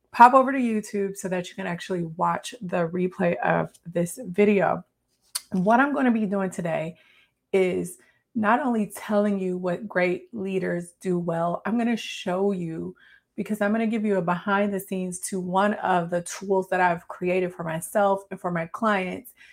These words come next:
that helps them to elevate their life so that they're experiencing greatness, not only in their professional life, but also in their personal life. You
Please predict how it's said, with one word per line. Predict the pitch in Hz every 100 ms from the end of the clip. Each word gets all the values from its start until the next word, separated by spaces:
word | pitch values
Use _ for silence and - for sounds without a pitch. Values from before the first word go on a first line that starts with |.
| _ -
that | 175
helps | - - 220 226 240
them | - 190 180
to | - 196 -
elevate | 202 202 202 190
their | 185
life | 175 165 170
so | -
that | 170 170
they're | 165 165
experiencing | - - 202 202 196 196 180 175 - 175
greatness, | 190 196 - 202 190 202 - - _ 202
not | 196
only | 226 254 254 -
in | 196 185
their | 180 170 165 - _ _
professional | _ 202 - 240 262 - 359 277
life, | 185 - 180 - - - _
but | 202
also | 190 - 185
in | 175
their | 170
personal | 165 - 180 175 165 165
life. | - - 190 -
You | 190 190 208